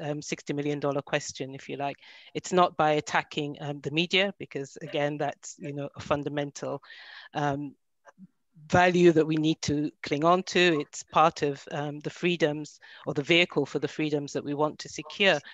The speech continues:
But challenging the media, certainly. Um, we don't have to go out on all, all fronts attack on it, but we have to challenge, um, the media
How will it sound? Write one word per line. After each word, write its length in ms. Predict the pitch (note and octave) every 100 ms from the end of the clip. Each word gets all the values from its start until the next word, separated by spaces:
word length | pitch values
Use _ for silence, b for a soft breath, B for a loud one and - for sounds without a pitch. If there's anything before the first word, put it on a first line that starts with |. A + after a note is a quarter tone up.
| B B B B -
But 140 | F3+
challenging 600 | - A#3+ B3 G#3+ D#3+ D3
the 80 | C#3+
media, 440 | E3+ F#3 D3 C#3
certainly. 560 | C3+ F3+ E3+ D3+ C#3+ B2+ D#3 _ _ D#3
Um, 280 | D3+ D3+
we 60 | D3+
don't 160 | E3+ D#3
have 140 | D#3
to 60 | D3+
go 120 | D3
out 100 | D3
on 140 | D3+
all, 160 | D#3+ D3
all 300 | G#3 E3+ D#3
fronts 380 | D3 D#3 D3 -
attack 260 | D3 F#3+ -
on 100 | D#3
it, 140 | F3+ -
but 100 | D3+
we 80 |
have 180 | E3+ F3 -
to 80 |
challenge, 580 | - F#3+ F#3 E3+ C#3+ - -
um, 260 | D3+ D3 C#3
the 80 |
media 440 | D#3 D#3+ D3+ D3+